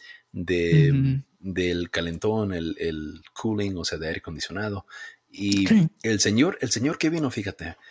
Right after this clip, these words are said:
Speaker 1: lo estaba viendo porque esta casita ya tiene un poco, un, está un poco más antigua. Bueno, no, no tan, tan
Speaker 2: Un
Speaker 1: antigua,
Speaker 2: poco más
Speaker 1: pero
Speaker 2: de
Speaker 1: ya tiene,
Speaker 2: años.
Speaker 1: sí, ya tiene sus, sus añitos, ¿no?
Speaker 2: Tiene sus
Speaker 1: Pero,
Speaker 2: años.
Speaker 1: pero dice, me dijo el señor, dice, "Ah, ok", dice,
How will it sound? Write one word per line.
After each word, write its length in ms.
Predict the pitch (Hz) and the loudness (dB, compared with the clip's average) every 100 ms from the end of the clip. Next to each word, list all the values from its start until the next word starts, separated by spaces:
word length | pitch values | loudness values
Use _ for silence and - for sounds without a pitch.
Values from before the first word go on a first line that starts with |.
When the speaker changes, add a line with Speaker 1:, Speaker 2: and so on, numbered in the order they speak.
| - - - | -20 -12 -6
Speaker 1:
lo 60 | |
estaba 260 | - 139 156 | -4 -2 2
viendo 300 | 147 127 120 | 2 2 0
porque 220 | 101 - | -4 -4
esta 180 | 110 147 | -4 -4
casita 380 | 143 135 127 120 | -2 -2 -2 -2
ya 140 | 123 | -2
tiene 200 | 117 120 | -2 -2
un 100 | 120 | -4
poco, 260 | 117 - 113 | -6 -6 -4
un, 380 | 110 110 110 120 | -2 -4 -4 -6
está 240 | 104 - 110 | -6 -4 -4
un 100 | 107 | -4
poco 220 | 104 - | -6 -6
más 180 | 98 - | -6 -6
antigua. 380 | 87 110 98 98 | -8 -6 -6 -4
Bueno, 240 | 147 131 | -2 -2
no, 120 | 123 120 117 110 | -2 -2 -6 -6
no 160 | 113 113 | -8 -8
tan, 240 | 107 107 | -6 -6
tan 180 | - 101 | -4 -4
Speaker 2:
Un 100 | 98 | -4
Speaker 1:
antigua, 160 | 90 - | 0 2
Speaker 2:
poco 100 | 226 | 4
más 160 | 185 165 | 4 6
Speaker 1:
pero 60 | |
Speaker 2:
de 60 | 156 | 6
Speaker 1:
ya 140 | 147 | 6
tiene, 200 | 135 98 | 6 4
Speaker 2:
años. 400 | - - - - _ - | 4 0 -2 -6 _ 0
Speaker 1:
sí, 200 | - 151 | 6 6
ya 120 | 143 | 6
tiene 220 | 160 160 | 2 0
sus, 200 | 135 110 | 0 0
sus 200 | - 95 | -2 -2
añitos, 380 | 98 104 - - | -2 -2 -2 -2
¿no? 60 | 135 | 4
Speaker 2:
Tiene 160 | 226 | 4
sus 220 | - 175 | 4 2
Speaker 1:
Pero, 240 | 147 139 139 | 4 6 6
Speaker 2:
años. 320 | 104 98 - _ - 110 | 6 2 -4 _ -12 -2
Speaker 1:
pero 200 | 117 113 | 2 4
dice, 460 | 139 151 175 175 143 | 4 2 0 -2 -2
me 140 | 117 | 0
dijo 300 | 135 - 165 | -2 -2 -2
el 100 | 156 | -2
señor, 380 | - 143 92 123 | -2 -2 -4 -6
dice, 340 | - 101 104 101 - - - - - | -4 -2 -2 -6 -14 -18 -18 -10 -4
"Ah, 200 | 156 156 | -2 -2
ok", 160 | - | -2
dice, 540 | 143 143 117 104 95 | 0 0 2 -2 -4